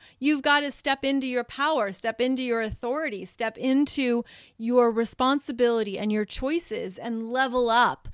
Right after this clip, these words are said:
in that way. That's what Saturn in Pisces is requiring. And in order to do so, there's things you're gonna have to let go of. And that could be a false reality. That could be false concepts.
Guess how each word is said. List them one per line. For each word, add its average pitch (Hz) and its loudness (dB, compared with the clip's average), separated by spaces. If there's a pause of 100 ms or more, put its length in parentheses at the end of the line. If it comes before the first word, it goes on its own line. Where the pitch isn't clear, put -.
(260)
in 233 -2
that 233 0
way. 185 -6 (340)
That's 240 2
what 294 -8
Saturn 240 -2
in 214 -8
Pisces 220 -8
is 185 -10
requiring. 196 -4 (180)
And 254 2
in 254 2
order 233 0
to 202 -4
do 294 2
so, 190 0 (200)
there's 247 4
things 277 2
you're 269 -4
gonna 240 0
have 220 -8
to 220 -8
let 208 -6
go 180 -4
of. 62 -20 (320)
And 247 2
that 233 2
could 262 -4
be 247 -2
a 226 2
false 233 -4
reality. 170 -10 (320)
That 226 -2
could 247 -4
be 240 -6
false 240 -4
concepts. - -8